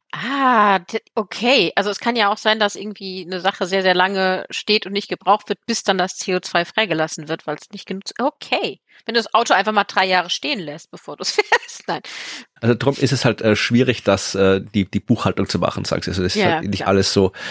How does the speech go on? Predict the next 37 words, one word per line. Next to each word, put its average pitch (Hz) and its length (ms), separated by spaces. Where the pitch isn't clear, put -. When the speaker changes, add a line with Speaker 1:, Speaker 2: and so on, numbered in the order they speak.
Speaker 2:
exakt - 640
machbar. - 560
Und - 220
was - 200
habe 117 80
ich 123 60
jetzt - 180
gesagt - 320
für - 80
eine 123 100
Grafik? - 540
Schauen - 200
wir 127 80
uns 123 100
als 120 140
nächstes 123 340
an. 131 300
Die - 120
Abbildung 113 560
elf 107 340
Punkt - 300
fünf. - 680
Da 120 140
sehen 135 400
wir 131 260
den 113 360
Vergleich 110 920
über 117 180
zehn 120 460
Welt-, 95 580
äh, 92 340
Weltreligionen, 90 880
hätte 85 140
ich - 60
fast - 180
grad - 180
gesagt, - 460